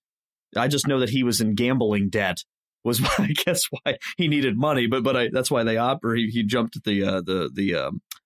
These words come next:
the film option, I guess, for it too, ahe-, like, ahead of time before the, the book was even released. But, uh, I don't know if anyone knows that or if that, you know, I'm just curious about that.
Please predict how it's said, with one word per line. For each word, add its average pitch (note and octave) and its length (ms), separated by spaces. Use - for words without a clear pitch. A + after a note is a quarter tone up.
the F3+ 80
film D#3+ 320
option, G2 380
I G2 80
guess, G2 180
for G2 220
it F2+ 100
too, A2+ 220
ahe-, F#2+ 160
like, G2+ 140
ahead G#2 220
of A2+ 120
time F#2+ 200
before F#2+ 320
the, F#2+ 180
the G2+ 120
book G#2 220
was G#2+ 140
even G2 180
released. G#2 500
But, G2+ 220
uh, G2 180
I - 80
don't E3+ 120
know D3 60
if B2+ 100
anyone A#2 240
knows A#2 280
that B2+ 220
or G#2 60
if G2+ 60
that, A2+ 240
you A2+ 120
know, G2+ 60
I'm A2 120
just G#2+ 200
curious A2 400
about D#2+ 300
that. G1+ 240